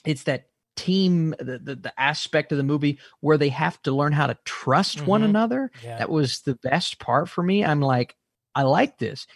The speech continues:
Speaker 1: It's a good message, but it's also something that I think kids are going to watch and
Speaker 2: Mm.
Speaker 1: really respond to."
Speaker 2: Yeah,
Speaker 1: And at
Speaker 2: absolutely.
Speaker 1: the end of the day, I think it's one of the better modern Disney films. I had a
Speaker 2: Yep.
Speaker 1: great time with this movie day.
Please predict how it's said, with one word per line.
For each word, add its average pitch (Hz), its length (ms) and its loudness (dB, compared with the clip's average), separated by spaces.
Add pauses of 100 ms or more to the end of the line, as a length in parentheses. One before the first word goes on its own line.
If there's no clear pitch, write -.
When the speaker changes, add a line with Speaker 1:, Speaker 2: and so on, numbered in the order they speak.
Speaker 1:
It's - 160 -6
a 156 40 2
good 175 280 4
message, 127 520 0 (220)
but 156 140 6
it's 156 120 -2
also 190 340 4
something 147 420 -2
that 131 80 0
I 127 80 0
think 123 220 -6
kids 180 260 -2
are 160 60 -2
going 135 240 2
to 117 60 -2
watch 110 320 -4
and 165 120 -4
Speaker 2:
Mm. 131 60 -8
Speaker 1:
really 190 280 0
respond 113 560 -8
to." - 100 -12
Speaker 2:
Yeah, - 60 -8
Speaker 1:
And 127 100 -10
at 107 80 -20
Speaker 2:
absolutely. 143 300 0 (120)
Speaker 1:
the 180 60 4
end 196 100 4
of 185 60 2
the 165 60 4
day, 190 420 4 (600)
I 214 140 0
think 294 260 -4
it's - 200 -6
one 208 160 4
of 196 100 2
the 202 80 2
better 165 340 2
modern 185 360 2
Disney 285 320 -4
films. 147 260 -6
I 202 120 -2
had 262 200 -4
a - 20 0
Speaker 2:
Yep. - 100 -4
Speaker 1:
great 139 340 -2
time 147 240 -4
with 131 120 -6
this 117 160 -8
movie 156 260 -4
day. - 80 -10